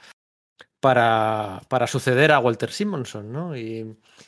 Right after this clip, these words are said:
y, y le dice John Byrne, "Por supuesto, por supuesto, me apunto, me apunto de cabeza", ¿no? Y es que yo creo que él mismo necesitaba eso. Lo que pasa que luego la idea que le propuso a Ralph Macchio era que en la primera página de su nueva etapa, Los Cuatro Fantásticos, se despertaban de un sueño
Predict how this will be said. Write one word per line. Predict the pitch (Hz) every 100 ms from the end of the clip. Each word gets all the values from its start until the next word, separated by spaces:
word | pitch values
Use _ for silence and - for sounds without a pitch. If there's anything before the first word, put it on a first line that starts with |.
| _ _
y, | 175
y | 147 147 143 143 139 139 143 127 120 113
le | 117
dice | 123 131 147 123
John | 123 117
Byrne, | 113 104
"Por | 123
supuesto, | - 165 160 - 160
por | -
supuesto, | - - 127 120
me | 110
apunto, | - 151 120 -
me | 127
apunto | 113 - 131 139 170
de | 160
cabeza", | - 131 156 120 117
¿no? | 196 - - - _
Y | 139
es | -
que |
yo | 185
creo | 196 185
que |
él | 165
mismo | 156 156 131 120 - - - _ _ _
necesitaba | 143 127 120 139 123
eso. | 147 131
Lo | 110
que | 113
pasa | 123 147
que | 131 127
luego | 131 143 165
la | 131 113
idea | 113 123
que | 135
le | 131
propuso | 131 123 143 143
a | 131
Ralph | 127 123
Macchio | 143 147 - 170 196 - - _
era | 127 127 160 -
que | 131 113 110
en | 107
la | 104
primera | - 117 120 120
página | - 127 123
de |
su | - 127 120
nueva | 127 123
etapa, | 131 135
Los | 123
Cuatro | 131 131
Fantásticos, | 139 139 - 170 160
se |
despertaban | 120 - 123 131 139
de | 147
un | 147
sueño | 160 190 190 226